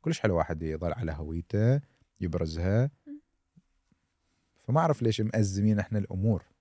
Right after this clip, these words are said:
Speaker 2: إيوه، كلش مأزميها. فأنا حتى مرات بالبناء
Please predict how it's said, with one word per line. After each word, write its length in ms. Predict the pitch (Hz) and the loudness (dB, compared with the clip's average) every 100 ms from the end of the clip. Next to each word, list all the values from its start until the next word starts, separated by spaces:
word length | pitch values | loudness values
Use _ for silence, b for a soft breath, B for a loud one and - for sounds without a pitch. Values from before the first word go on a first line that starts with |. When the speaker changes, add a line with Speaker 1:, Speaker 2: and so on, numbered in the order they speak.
| - | -16
Speaker 2:
إيوه، 180 | 240 254 | -14 -14
كلش 340 | - 302 269 - | -12 -14 -14 -16
مأزميها. 500 | 208 226 214 220 220 | -18 -18 -16 -18 -18
فأنا 260 | - 202 208 | -12 -10 -10
حتى 360 | 254 277 226 | -14 -12 -12
مرات 420 | 208 208 214 214 220 | -10 -12 -14 -12 -12
بالبناء 720 | 208 202 208 202 226 302 392 | -10 -10 -12 -12 -10 -10 -14